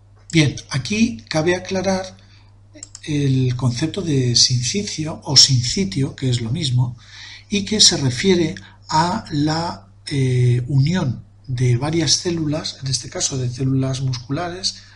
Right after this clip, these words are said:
miocárdicas, que, eh, acaban compartiendo sus núcleos, de manera que, eh, esto permite una acción conjunta del músculo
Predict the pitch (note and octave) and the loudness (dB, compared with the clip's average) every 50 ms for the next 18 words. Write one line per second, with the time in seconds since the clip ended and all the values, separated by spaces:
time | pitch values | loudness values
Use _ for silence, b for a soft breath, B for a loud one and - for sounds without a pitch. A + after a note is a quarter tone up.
0 | B B - D3 C#3 C3+ C3+ C3+ F3+ F#3+ E3+ D#3+ E3+ - - - G3 - B B | B B -4 0 0 0 0 0 -4 -4 -4 -4 -4 -6 -6 -8 -8 -8 B B
1 | B B B B B B - - F#3+ F#3+ G3+ G3 F#3+ - - - D3 C3+ C3+ C3+ | B B B B B B 2 4 4 4 4 2 -4 -6 -6 -4 -2 -2 -2 -2
2 | B2+ B2 E3+ E3+ F#3 E3+ - - C#3+ B2 B2 B2 A#2+ B2 - D3 D3 C#3 C#3+ C#3 | -2 -2 -2 -4 -4 -4 -4 -2 -2 0 0 0 -2 -2 -4 -4 -2 -2 0 0
3 | D3+ D3+ D#3 D3+ B B B B B - - - - - C3+ B2+ B2+ B2 B2 A#2+ | 0 -2 -2 -4 B B B B B 0 0 2 2 2 2 4 4 4 4 4
4 | A#2+ A2+ - - - - - C#3 B2+ B2 E3+ F3 - - D3 D3 F#3 G#3 - B | 4 4 2 2 2 0 -2 0 2 2 2 2 0 0 0 0 -2 -4 -6 B
5 | B B B B B B B B - F3+ F#3+ G3 F#3 F3+ F3 E3+ F3+ F#3 F#3 - | B B B B B B B B 2 4 4 4 4 4 2 0 -2 -4 -6 -6
6 | - D#3 D3+ E3 F#3+ G#3 G#3+ - - D3+ C#3 C#3 C3 B2+ - - E3+ - C#3+ B2 | -2 0 2 2 0 -2 -4 -8 -8 -4 -2 0 0 0 0 -2 -2 -2 0 2
7 | A#2+ C3 D#3 E3 D#3 - D#3+ E3+ G3 - - - D3+ D3 D3+ F3 F3 - - - | 2 2 2 0 -2 -4 -6 -6 -6 -8 -10 -8 -6 -6 -6 -6 -6 -4 -4 -2
8 | - D3+ C#3+ C#3 D3 E3 F#3+ B B B B B B B - - - C#3+ C3+ - | 0 2 2 2 0 -2 -4 B B B B B B B -20 -14 -12 -12 -10 -6
9 | - B2+ A#2 A2+ - - F3 F3 F3+ E3 C#3+ - D3+ F#3+ A3 - - - - D3+ | -2 -2 -2 -2 -2 -2 -2 -2 -2 -2 -4 -2 -2 -2 -4 -6 -10 -12 -8 -6
10 | C3 C3 A#2+ A#2 B2 C3+ C#3 C3+ - - - D3 C#3 C#3 C#3 C3+ C3+ C3+ | -2 -2 0 0 0 0 0 0 -2 -4 -2 0 2 2 2 2 0 -2